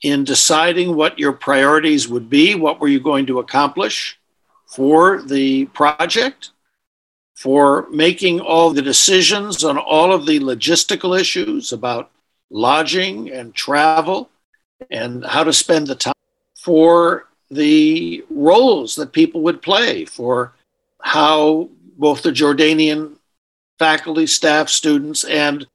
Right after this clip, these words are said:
those of us on the faculty and staff here. In effect, you invited us to follow your lead. And this is very unusual,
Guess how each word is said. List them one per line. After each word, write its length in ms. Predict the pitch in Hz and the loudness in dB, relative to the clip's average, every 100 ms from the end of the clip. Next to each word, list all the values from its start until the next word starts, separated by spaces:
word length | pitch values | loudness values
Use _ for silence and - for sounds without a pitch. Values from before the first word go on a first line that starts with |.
| - | -20
those 420 | - 135 160 165 | -6 2 4 4
of 100 | 151 | 4
us 320 | 147 143 - | 2 2 -2
on 180 | 156 147 | -2 -4
the 60 | 131 | -2
faculty 500 | 156 143 151 147 135 | 0 0 -2 -4 -2
and 100 | 135 | -2
staff 400 | - 156 143 - | 0 0 0 -2
here. 360 | 277 247 107 _ _ _ _ _ _ _ _ _ _ - | -4 -4 -6 _ _ _ _ _ _ _ _ _ _ -8
In 140 | 196 | -2
effect, 460 | 190 - 247 220 - | 0 2 0 0 -8
you 640 | - 190 214 214 202 190 - | -8 -2 0 0 -2 -6 -8
invited 540 | 175 175 165 202 226 180 | -6 -2 0 2 2 2
us 340 | 156 160 - | 2 0 -2
to 560 | - 156 151 151 160 160 | -2 2 2 2 -2 -6
follow 400 | - 175 175 175 | -2 2 2 4
your 240 | 160 165 | 4 4
lead. 360 | 160 196 160 - - _ _ _ _ _ _ _ - | 4 0 -4 -8 -16 _ _ _ _ _ _ _ -6
And 200 | 151 175 | -4 0
this 180 | 226 220 | 0 0
is 140 | 175 | 0
very 320 | 190 202 190 | 2 2 2
unusual, 580 | 185 165 147 120 110 - | 0 0 -2 -2 -10 -18